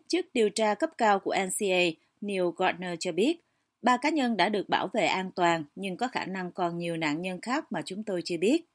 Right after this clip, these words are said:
Một báo cáo mới đây cho biết số lượng tội phạm nô lệ thời hiện đại ở Anh vào năm hai nghìn hai mươi hai đã tăng gấp mười một lần so với năm hai nghìn mười lăm.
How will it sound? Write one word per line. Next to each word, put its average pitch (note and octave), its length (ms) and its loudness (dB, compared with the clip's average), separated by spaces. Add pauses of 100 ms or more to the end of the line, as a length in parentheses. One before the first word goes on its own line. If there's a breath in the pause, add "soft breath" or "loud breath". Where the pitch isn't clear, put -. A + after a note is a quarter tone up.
(840)
Một B3 220 2
báo C#4+ 140 6
cáo D4 200 4
mới D#4+ 160 0
đây C4 160 2
cho A#3 120 0
biết D4 320 2
số D4+ 160 -2
lượng F#3+ 240 0
tội D#3+ 180 0
phạm D#3+ 320 0
nô F#3+ 140 -2
lệ D#3+ 280 2
thời E3+ 160 -4
hiện D#3+ 220 -4
đại D3 280 0
ở G#2+ 80 -6
Anh F3+ 280 -2 (400 soft breath)
vào G#3 200 2
năm A3 220 -2
hai A3+ 180 -2
nghìn F#3 240 -4
hai F#3+ 160 -8
mươi F#3+ 160 -8
hai F#3+ 260 0 (340)
đã F#3 100 0
tăng F#3 260 0
gấp C#4+ 200 -4
mười G3+ 180 2
một F3 260 -4
lần E3+ 220 2
so F3 180 -4
với G#3+ 120 -4
năm G3+ 260 -4
hai F3 140 -8
nghìn D#3+ 260 -8
mười D#3+ 120 -2
lăm. E3 320 2